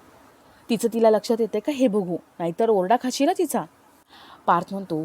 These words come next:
"हो आई, आता फोन ठेवू का? आणि हो, खिचडी कमाल झाली होती."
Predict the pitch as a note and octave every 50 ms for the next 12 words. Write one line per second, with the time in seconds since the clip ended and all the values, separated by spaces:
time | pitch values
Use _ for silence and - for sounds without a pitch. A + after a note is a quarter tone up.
0 | E3 F3 G3 G3+ G#3 G3+ G3 F#3+ F#3+ G3 G3 G3 G3+ A3 _ _ _ - - F3+
1 | - A3 A3 - A3 G#3+ A3+ A3+ A#3 A#3 A3+ A3 - G#3 G3 G3 G#3+ A3+ - _
2 | _ - - - - G#3+ A3 G3+ G#3 - - _ _ _ _ _ _ - A3+ G#3+
3 | - A3+ G#3 A#3+ B3 - A#3 G3 F#3 F#3 F#3+ G#3 G3 F3+ F3 F3 F3+ - E3+